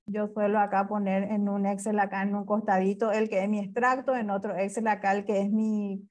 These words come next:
mi cuenta bancaria, y ahí comienzo a puntear, ¿verdad? Por los números, comienzo por lo más fácil que es los cheques, porque los cheques siempre coinciden los números de cheque, por supuesto. Eso es lo más fácil. Después me voy a lo,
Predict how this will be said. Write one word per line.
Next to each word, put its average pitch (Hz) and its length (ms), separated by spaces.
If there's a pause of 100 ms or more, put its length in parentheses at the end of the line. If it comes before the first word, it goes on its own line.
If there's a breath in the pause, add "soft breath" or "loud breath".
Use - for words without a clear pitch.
(360)
mi 214 160
cuenta 208 340
bancaria, 247 520
y 269 100
ahí 220 160
comienzo 202 680
a 202 380 (360)
puntear, 220 640 (180)
¿verdad? 180 420
Por 202 180
los 202 180
números, 208 560 (120)
comienzo 233 460
por 294 140
lo 294 100
más 269 240
fácil 269 440
que 233 180
es 226 60
los 247 240
cheques, 226 360
porque 262 280
los 254 160
cheques 226 280
siempre 262 360
coinciden 226 720
los 226 160
números 202 480
de 208 140
cheque, 175 260
por 190 140
supuesto. 190 340 (540)
Eso 202 120
es 202 60
lo 208 80
más 214 180
fácil. 196 280
Después 214 520
me 233 140
voy 190 200
a 190 120
lo, 196 400